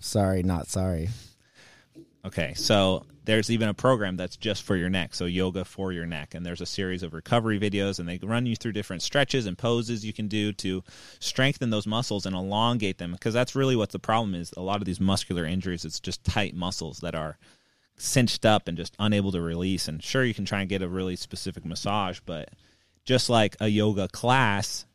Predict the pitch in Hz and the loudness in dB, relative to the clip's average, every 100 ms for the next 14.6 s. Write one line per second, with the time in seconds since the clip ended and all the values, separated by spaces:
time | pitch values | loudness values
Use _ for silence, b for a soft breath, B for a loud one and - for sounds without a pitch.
0 | _ - 101 - - - 110 - - - | _ -10 -6 -6 -6 -2 -2 0 -4 -2
1 | 120 107 104 101 95 92 90 85 90 - | 0 2 2 0 -2 -2 -4 -2 -4 -4
2 | - 90 95 95 85 85 85 - 95 - | -4 0 0 0 -2 -6 -8 -8 -10 -4
3 | 90 90 - 87 87 95 98 80 - 98 | -2 -2 0 0 2 4 2 0 0 0
4 | 87 107 104 131 117 - 104 113 107 - | 0 -6 -2 0 0 -2 -2 0 -2 -4
5 | 92 87 90 87 - 98 104 92 90 95 | -6 -8 -8 -8 -4 -2 -2 -2 -2 -4
6 | 90 85 87 87 87 92 - 95 87 87 | -6 -8 -8 -8 -4 -6 -6 -8 -6 -6
7 | 85 - 95 87 - _ 90 87 92 85 | -6 -6 -4 -6 -10 _ -12 -12 -10 -12
8 | - 92 92 92 92 85 - 104 92 - | -8 -6 -4 -4 -6 -8 -6 -6 -6 -8
9 | - 95 90 104 104 113 101 85 - 80 | -6 -6 -4 -2 0 0 0 -4 -6 -8
10 | 73 92 127 101 82 - 95 92 92 101 | -4 -2 -2 -4 -8 -10 -8 -8 -8 -8
11 | - 87 - _ _ - 104 107 120 107 | -6 -6 -8 _ _ 0 2 2 -2 -4
12 | 117 120 143 175 b b b b b b | -2 -4 -4 -6 b b b b b b
13 | - 107 113 117 123 117 117 123 107 98 | 0 4 4 6 6 6 8 6 6 4
14 | - - 107 113 - | 0 0 2 2 0